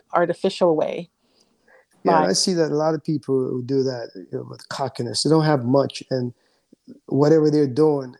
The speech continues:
Speaker 2: it's making them feel good because there's nothing behind it. You know, that's, that's what the cockiness. But when you have something as far as confidence and, uh, caring and, and loving, then that just kinda comes out,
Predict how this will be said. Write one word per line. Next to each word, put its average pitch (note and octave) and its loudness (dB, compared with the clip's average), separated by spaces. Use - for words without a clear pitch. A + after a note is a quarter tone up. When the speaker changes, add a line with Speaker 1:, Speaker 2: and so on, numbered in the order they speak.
Speaker 2:
it's B2+ -8
making C#3 -4
them B2 -6
feel D3 0
good A#2+ -4
because B2+ -2
there's B2+ -2
nothing C3+ 0
behind C3 0
it. - -8
You - -6
know, A#2 -4
that's, B2+ 0
that's B2+ -2
what - -4
the A#2+ -10
cockiness. A#2+ -6
But B2+ 0
when C3+ 2
you C#3+ 0
have C3 -4
something B2+ -2
as - -4
far B2+ 0
as A#2 -2
confidence B2 -4
and, A#2+ 0
uh, A#2 -2
caring C#3+ 4
and, A#2+ -10
and A#2+ -4
loving, C3 0
then C#3+ 0
that D3 -2
just D3 0
kinda B2+ -6
comes B2+ -6
out, B2+ -8